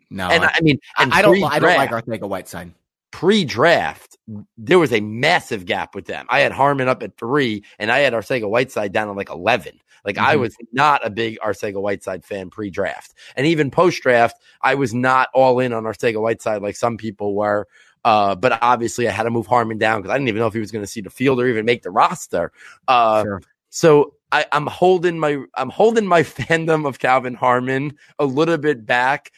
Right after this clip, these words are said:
Speaker 2: so I don't let my pre-draft love of him, you know, skew me too much in one
Speaker 1: <laughs>
Speaker 2: direction on Calvin Harmon.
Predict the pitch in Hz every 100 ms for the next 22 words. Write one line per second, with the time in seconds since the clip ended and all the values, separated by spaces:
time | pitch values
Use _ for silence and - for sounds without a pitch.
0 | _ - 139 131 143 151 147 131 131 -
1 | - 143 127 135 131 - _ _ - 117
2 | 120 131 143 147 143 165 175 185 _ _
3 | _ _ - 147 131 - - - 156 185
4 | 170 151 143 - 190 170 156 - 151 135
5 | 123 117 113 107 - 104 104 107 120 107
6 | 98 104 90 76 71